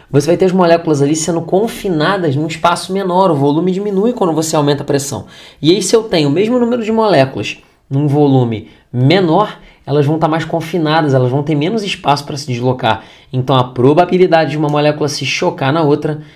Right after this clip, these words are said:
ela é maior, logo, mais probabilidade de choque efetivo,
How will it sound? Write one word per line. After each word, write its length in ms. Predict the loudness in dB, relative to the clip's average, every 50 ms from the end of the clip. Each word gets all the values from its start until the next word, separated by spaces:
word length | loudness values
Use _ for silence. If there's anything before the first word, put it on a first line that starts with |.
| _ _ -4
ela 180 | 0 2 2 2
é 80 | 2
maior, 540 | 0 0 0 2 2 2 2 0 0 -2 -2
logo, 760 | 0 4 4 6 6 4 4 2 2 2 2 2 0 -4 -10 -18 -20 _ _ _ _ _ -8
mais 220 | -4 -4 -4 -4
probabilidade 720 | -6 -6 -6 -6 -4 -4 -4 -4 -2 0 0 0 0 -2
de 60 | -4
choque 220 | -6 -6 -6 -6 -6
efetivo, 480 | -6 -6 -6 -4 -2 -4 -4 -4 -6